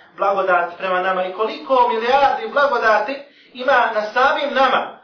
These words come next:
a koliko je još blagodati koje nas okružuju u našoj bližoj i široj okolini, u ovome kosmosu, to je nepobrojivo,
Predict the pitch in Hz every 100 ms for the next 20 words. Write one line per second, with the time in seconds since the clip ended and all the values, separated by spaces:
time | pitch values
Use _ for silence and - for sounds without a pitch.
0 | - 208 214 - - 226 311 - 302 285
1 | 254 277 247 269 277 269 247 240 233 226
2 | 226 226 214 214 202 269 269 233 185 160
3 | 233 226 226 214 262 240 226 202 - 254
4 | 262 240 220 214 220 220 - - - 233
5 | 240 220 214 233 - - 170 151 - 208
6 | 220 196 185 180 180 190 185 -